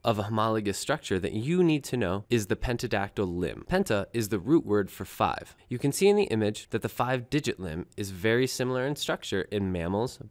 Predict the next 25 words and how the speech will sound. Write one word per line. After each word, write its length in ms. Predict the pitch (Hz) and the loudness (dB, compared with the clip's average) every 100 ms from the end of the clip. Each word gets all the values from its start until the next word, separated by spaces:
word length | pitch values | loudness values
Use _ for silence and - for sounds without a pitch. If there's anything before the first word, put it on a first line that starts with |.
| - | -2
birds, 460 | 95 90 101 - - _ _ | 0 2 -2 -8 -18 _ _
amphibians, 560 | 104 98 95 101 110 - - | -6 -4 0 0 0 -4 -4
and 120 | 127 | 0
reptiles, 520 | 156 - 92 95 - _ - _ - | 0 0 0 0 -4 _ -20 _ -4
but 120 | 127 | -2
the 80 | 135 | 0
functions 460 | - 151 - 143 | 0 -2 -2 -2
are 80 | 127 | -4
quite 360 | - - 147 156 _ - | -6 -2 -2 -2 _ -6
different. 340 | 147 - - - | -6 -4 -8 -4
Scientists 520 | - 190 185 123 117 | 2 4 4 2 0
can 120 | 131 | 2
use 160 | 123 117 | 2 2
this 220 | 113 - | -2 -4
as 80 | 101 | -8
a 40 | |
piece 220 | 107 131 117 | -6 -6 -2
of 100 | 113 | 0
evidence 480 | 147 107 107 - - - | 2 0 0 -4 -18 -12
to 100 | - | -6
show 320 | - 143 139 | 0 4 4
that 160 | 110 104 | 4 0
there 80 | 120 | -2
were 100 | 113 | -2
changes 560 | - 170 156 104 90 | -2 0 0 0 -4